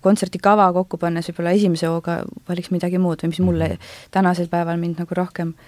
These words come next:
Speaker 1: kõnetab, aga ja midagi ma tahtsin öelda sinu, sinu jutuga seoses, aga nüüd mul läks see meelest.
Speaker 2: Mhm.
Speaker 1: Mingi mõte mul tekkis.
Speaker 2: Tuleb tagasi.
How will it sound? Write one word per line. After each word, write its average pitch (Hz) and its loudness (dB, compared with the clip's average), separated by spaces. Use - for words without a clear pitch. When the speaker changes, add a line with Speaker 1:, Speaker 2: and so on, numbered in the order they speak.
Speaker 1:
kõnetab, 170 -2
aga 165 -6
ja 170 0
midagi 185 -2
ma 175 -6
tahtsin 190 -6
öelda 196 -4
sinu, 180 -8
sinu 185 -4
jutuga 185 -8
seoses, 175 -8
aga 180 -6
nüüd 175 -8
mul 170 -4
läks 175 -10
see 180 -6
meelest. 175 -8
Speaker 2:
Mhm. 117 -2
Speaker 1:
Mingi 180 -4
mõte 180 -4
mul 165 -6
tekkis. 180 -8
Speaker 2:
Tuleb - -8
tagasi. 92 0